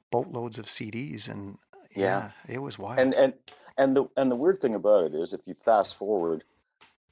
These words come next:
Speaker 2: uh, through to what we're seeing now in country music, and apologies to anybody who, who works in that field,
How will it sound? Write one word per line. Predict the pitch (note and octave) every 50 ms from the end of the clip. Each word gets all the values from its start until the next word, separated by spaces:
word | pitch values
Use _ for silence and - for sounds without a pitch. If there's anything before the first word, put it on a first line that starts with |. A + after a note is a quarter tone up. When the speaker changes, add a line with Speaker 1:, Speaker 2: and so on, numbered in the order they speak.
| _ _ _ _
Speaker 2:
uh, | F2 E2+ D#2+ D#2 D2 D#2 D#2 D#2+ _ _ _ _ _ _ _ _ _ _ _ _ _ _ - - -
through | - - A#2+ A#2 A2 G2+
to | - - F#2+ F2+ F2 E2+ E2 - _ _ _ _
what | - F#2 G2+ - -
we're | - -
seeing | - - A2 F#2 E2+ D#2
now | C#2+ D2+ F2 F#2 F#2+ F#2+
in | E2+ -
country | - E2 D2+ D2 - D#2 C#2
music, | - - C#2 C#2 F#2 - _ _ _ _ _ _
and | - G#2 G#2+ G#2+ - - _ _ -
apologies | D3+ - - F3+ F3+ F#3 D#3 F#2 F2+ F2+ D#2+ D#2
to | - G2+
anybody | F#2+ F#2 F#2 E2+ - E2+ D#2+ E2 D#2+
who, | D#2+ E2+ D#2+ D#2 D2+ - _ _ _
who | _ F2 F2+ E2 - _ _ _ _ _
works | F#2+ F#2+ F#2+ F#2 - -
in | F2+ D#2+
that | D#2 D#2+ C#2+ - -
field, | - F#2+ F#2 E2 C#2+ C#2+ D2